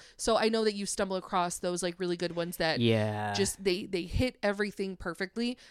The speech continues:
Speaker 1: Um, and then there, you know, you look at shows like Wednesday that came out, and
Speaker 2: <sighs> So
Speaker 1: it's like a
Speaker 2: good,
Speaker 1: Tim
Speaker 2: man.
Speaker 1: Burton, you know, show that was just done so well.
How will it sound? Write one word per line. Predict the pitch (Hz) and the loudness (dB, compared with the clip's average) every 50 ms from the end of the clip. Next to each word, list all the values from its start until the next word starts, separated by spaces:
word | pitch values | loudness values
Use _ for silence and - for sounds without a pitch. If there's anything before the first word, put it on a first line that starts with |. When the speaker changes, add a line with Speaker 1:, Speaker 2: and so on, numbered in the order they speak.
| - _ _ - | -20 _ _ 6
Speaker 1:
Um, | 196 190 180 175 180 - | 8 8 8 6 4 0
and | 202 214 | 0 2
then | 190 185 185 190 180 | 2 2 2 0 0
there, | 185 185 180 180 175 175 175 175 - - _ - | 2 2 4 4 4 4 2 0 -2 -6 _ -2
you | 214 208 | 0 0
know, | 190 175 | 2 2
you | 180 185 185 | 2 2 2
look | 180 180 185 | 0 0 -2
at | 180 - 180 | -2 -4 -2
shows | - 196 180 170 | 0 0 0 2
like | 185 170 170 - | 0 -2 -2 0
Wednesday | 185 185 175 175 175 170 - 175 156 151 170 | 2 2 2 2 2 2 2 2 4 4 2
that | 180 - 175 165 - 190 - | 2 4 4 4 4 2 -4
came | - - 196 185 | 0 0 2 4
out, | 175 165 170 180 180 - | 4 2 2 2 0 0
and | 180 190 180 180 185 190 | 0 0 0 0 -2 -4
Speaker 2:
<sighs> | - | -6
So | - - - - - - | -6 -6 -6 -6 -6 -10
Speaker 1:
it's | - - - | -8 2 2
like | 202 185 | 4 4
a | 196 | 4
Speaker 2:
good, | 190 - | 0 2
Speaker 1:
Tim | - - 233 | 2 4 4
Speaker 2:
man. | 220 | 6
Speaker 1:
Burton, | 196 208 202 190 185 180 180 180 - | 6 6 6 6 4 0 -4 -6 -4
you | - 196 190 | 0 0 2
know, | 185 175 | 4 4
show | 180 - 202 180 | 2 2 2 2
that | 180 170 151 | 0 0 0
was | 185 180 - | 0 -2 -2
just | - 185 - - | -2 -4 2 4
done | 190 180 175 175 175 - - | 6 6 6 6 2 -2 -2
so | - - - 208 196 | 0 6 8 8 10
well. | 185 185 170 170 165 165 175 | 10 8 8 8 6 4 4